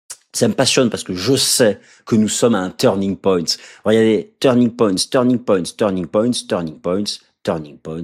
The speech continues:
turning points. Je sais que c'est la même chose que là. Donc, bientôt, voilà, on, on, ça va être marrant parce qu'on, on en reparlera dans six mois. On pourra reprendre ensemble cette vidéo où on aura eu soit ça, soit ça. C'est, il y a, il, le, le choix va être fait, je vous le dis, il va être fait. Il va être fait.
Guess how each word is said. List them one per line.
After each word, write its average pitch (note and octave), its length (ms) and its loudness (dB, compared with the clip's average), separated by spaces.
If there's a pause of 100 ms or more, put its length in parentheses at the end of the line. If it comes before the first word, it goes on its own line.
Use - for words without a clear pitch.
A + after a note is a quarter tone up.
(120)
turning - 260 -12
points. F#2 200 -8 (120)
Je - 160 -4
sais D3 280 0
que C#3+ 300 0
c'est - 200 -2
la A#2 100 2
même A#2 200 4
chose D#3 300 -2
que C3 100 0
là. E2+ 160 -2 (180)
Donc, A#3+ 200 0
bientôt, C#3 520 0 (240)
voilà, F2+ 200 -6
on, - 140 -8
on, C3 160 -6
ça - 140 -4
va C3 60 2
être B2+ 100 -6
marrant D3 240 -2
parce G2 180 -4
qu'on, D#2+ 340 -12
on E2+ 140 -12
en F2+ 40 -6
reparlera F2+ 300 -4
dans G#2 100 -4
six - 160 -6
mois. E3 260 -4 (260)
On E2+ 80 -16
pourra F2 360 -6
reprendre F#2 400 -8
ensemble F#2+ 240 -8
cette G#2+ 160 -4
vidéo E3 380 2
où F2+ 80 -6
on F#2 100 -4
aura F2 200 -2
eu F2 140 -10
soit C#3 340 0
ça, E3+ 460 -2 (260)
soit - 280 -2
ça. - 380 -2 (260)
C'est, E2 560 -6
il F#2 160 -6
y G#2 40 -4
a, - 100 -4
il, A2+ 320 -10
le, C3+ 200 -6
le D#3+ 120 0
choix - 280 -2
va B3 120 -4
être A#3+ 100 -10
fait, B3 200 -6
je C#3 60 -12
vous G3+ 60 -8
le G#3 60 -6
dis, A#3+ 80 -2
il G#3+ 80 -4
va - 80 -8
être - 120 -16
fait. - 220 -14 (180)
Il G#2 80 -10
va A2+ 60 -2
être G2+ 120 -6
fait. - 220 -20